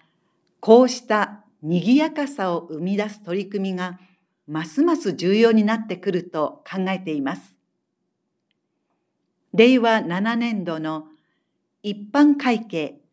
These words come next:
当初予算総額は、八十七億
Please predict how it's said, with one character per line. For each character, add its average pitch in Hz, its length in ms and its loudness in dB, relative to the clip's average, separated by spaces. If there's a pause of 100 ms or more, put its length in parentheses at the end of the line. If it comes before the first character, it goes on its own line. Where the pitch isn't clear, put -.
(340)
当 262 200 8
初 254 340 6
予 185 140 4
算 254 300 2
総 247 220 0
額 190 340 -4
は、 170 260 -2 (840)
八 202 400 2
十 214 300 8
七 190 400 4
億 156 380 -10